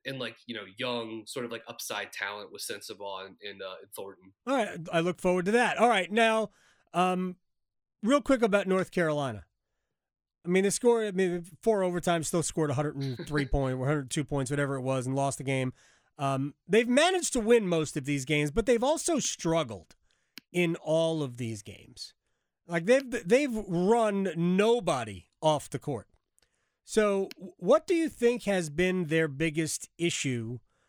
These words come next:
Speaker 2: And, and again, they've won most of these games, so it's not that big a deal, I guess. But, uh, what, what has gotten in their way, at least in the first,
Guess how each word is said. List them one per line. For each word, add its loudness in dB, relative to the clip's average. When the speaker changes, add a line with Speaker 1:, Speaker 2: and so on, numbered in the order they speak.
Speaker 2:
And, -4
and 2
again, 0
they've 0
won 0
most 0
of -10
these -2
games, -2
so -2
it's -6
not -4
that -6
big -4
a -6
deal, -2
I -4
guess. -6
But, -4
uh, -6
what, -2
what 0
has -2
gotten -2
in 0
their 0
way, -4
at -14
least -2
in 0
the -2
first, -4